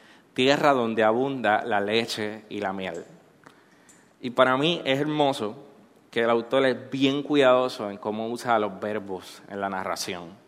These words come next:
La semana pasada Jules estuvo predicando sobre el capítulo dos, y, eh, en estos versos siete y ocho aparecen tres verbos que responden a la perfección a otros verbos que se usan en el capítulo veintitrés del, del capítulo dos.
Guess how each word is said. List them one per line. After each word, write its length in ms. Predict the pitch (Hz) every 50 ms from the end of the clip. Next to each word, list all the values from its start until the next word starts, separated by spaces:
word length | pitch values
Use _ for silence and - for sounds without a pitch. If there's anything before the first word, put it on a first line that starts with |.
| _ _ _ - - - - - _
La 100 | 113 107
semana 280 | - 120 113 110 117
pasada 460 | 117 127 131 - 147 139 135 135 127 120
Jules 260 | 113 117 117 117 -
estuvo 320 | 131 120 - 135 131 127 120
predicando 460 | - 131 123 120 117 123 123 123 120
sobre 260 | - - 113 110 113
el 80 | 113 113
capítulo 480 | - 113 107 110 107 - 123 120 120 120
dos, 420 | 123 127 120 113 117 - - - - - - - - - - - - - _ _ _ _ -
y, 440 | 131 139 139 135 131 131 131 127 -
eh, 360 | - 127 127 127 127 127 127 -
en 160 | 135 135 135
estos 240 | 143 139 - 190 -
versos 320 | 180 185 180 - 170 135
siete 260 | - 143 139 139 160 160
y 60 | 170
ocho 220 | 165 160 165 143
aparecen 560 | 123 113 120 117 123 - - 151 147 143 143
tres 260 | - 143 147 147 143 139
verbos 580 | 147 147 139 127 110 107 104 104 107 - - - - - -
que 120 | - 135 127
responden 1200 | 123 127 123 117 - - - - 160 185 208 220 214 175 135 113 113 110 107 110 113 113 120 - -
a 140 | 113 117 117
la 100 | 120 117
perfección 800 | - 123 120 - 127 120 - - - 160 160 143 131 120 - - - - - - - -
a 120 | - 127
otros 300 | 135 139 135 160 170 170
verbos 320 | 180 202 202 180 151 135
que 160 | - - 131 117
se 140 | - 131
usan 280 | 127 139 143 - 175 160
en 140 | 143 131 127
el 80 | 123
capítulo 500 | 120 131 123 - 127 127 143 151 156 165
veintitrés 540 | 165 160 156 151 - 156 - 156 156 147 139
del, 360 | 123 113 107 104 101 - -
del 220 | 110 113 113 113 107
capítulo 460 | 110 117 - 117 110 127 123 120 113
dos. 300 | 101 85 90 - - -